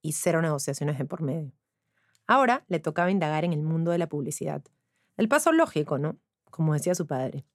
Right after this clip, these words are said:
"Explora ese mundo, capaz la moda no es tu única opción". Como hemos escuchado todos una y mil veces, "Mantén tus puertas abiertas", era el eje del consejo.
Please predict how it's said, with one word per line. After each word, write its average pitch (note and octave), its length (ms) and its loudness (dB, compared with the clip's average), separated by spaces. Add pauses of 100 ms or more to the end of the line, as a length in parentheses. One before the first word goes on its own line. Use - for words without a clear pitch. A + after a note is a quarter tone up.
(120)
"Explora - 420 0
ese A3 140 -2
mundo, F3+ 420 0 (220)
capaz D3+ 280 -4
la E3 100 -2
moda F3+ 280 2
no F3 80 0
es E3 100 -4
tu E3 120 -6
única D#3 220 -6
opción". - 280 -14 (1700)
Como D#3+ 240 0
hemos G3+ 200 2
escuchado D#3+ 400 -2
todos D#3+ 440 0
una E3+ 220 -2
y D3 80 -6
mil E3+ 220 -4
veces, A#3+ 380 -4 (200)
"Mantén D#3 560 0
tus - 140 -20
puertas E3 420 -6
abiertas", - 640 -16 (540)
era D#3 160 -4
el C3+ 80 -4
eje C3 200 -6
del - 120 -10
consejo. - 400 -16